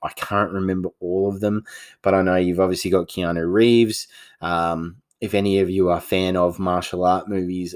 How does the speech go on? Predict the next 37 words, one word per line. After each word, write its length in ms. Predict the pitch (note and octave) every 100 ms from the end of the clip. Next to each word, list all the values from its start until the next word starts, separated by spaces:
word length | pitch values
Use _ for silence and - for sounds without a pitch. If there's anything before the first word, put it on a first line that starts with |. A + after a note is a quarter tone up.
| -
or 220 | F#2+ E2+ -
action 400 | E2+ - G#2 G2+
movies, 420 | G2+ G2+ G2+ -
they've 160 | E2+
got 240 | - F#2 -
Donnie 260 | F#2+ F2+
Yang. 540 | E2 F#2 G2 A2 C#3 C#3 - - - _
He 180 | - G2+
was 320 | F#2+ F#2+ F2+
in 480 | F#2+ F#2+ F#2+ F#2 F2+ F2
the 140 | F#2
last 1120 | F2 F2 F2 F2+ F2 F2 F2+ F#2+ F2+ - - - -
Triple 380 | - G2+ F2+ F#2+
X 260 | F#2+ -
movie. 560 | G#2 G2 F#2+ G2 G2+ G2 - - _ _ _ _ _ _ E2
Wasn't 280 | D#2 C#2
a 40 | C#2+
great 280 | A#1 B1+ D2+
movie, 260 | D#2+ E2
but 180 | - -
it 100 | -
was 100 | A#2
okay. 380 | E2+ D2+ D2 D2+ - - - - -
Um, 380 | G2+ F#2+ F#2 F2+ -
but 120 | G2
he, 640 | G#2+ G2 G2 F#2 F#2 F2+
he's, 300 | F2 - - -
he's 360 | - A#2 G#2
been 240 | F#2 G#2 F#2+
in 140 | F#2
a 60 | F2
lot 200 | F2+ F#2
of, 220 | F2+ F2+
uh, 240 | F2 E2+
movies. 380 | F2+ G2 G2 F#2+
He's 240 | F#2+ E2+
a 80 | E2+